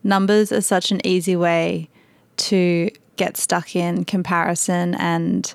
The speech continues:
weird ideas about success. So I sort of just try and not think about that stuff. <laughs> Um, but yeah,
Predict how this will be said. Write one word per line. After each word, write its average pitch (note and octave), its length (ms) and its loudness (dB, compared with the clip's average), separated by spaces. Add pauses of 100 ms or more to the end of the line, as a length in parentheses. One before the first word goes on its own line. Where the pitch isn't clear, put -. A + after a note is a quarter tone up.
(840)
weird G3 300 4
ideas F3 400 2
about F3 240 0
success. - 560 0
So F#3+ 220 0
I F3 100 2
sort F3 240 0
of F3 120 0
just - 420 -2 (260)
try F3 400 0
and E3+ 240 0
not - 220 -2
think - 200 -6
about - 240 -4
that - 180 -4
stuff. - 460 -6 (220)
<laughs> C#4+ 1200 0 (400)
Um, G3 800 4 (920)
but A3+ 100 4
yeah, A3+ 540 2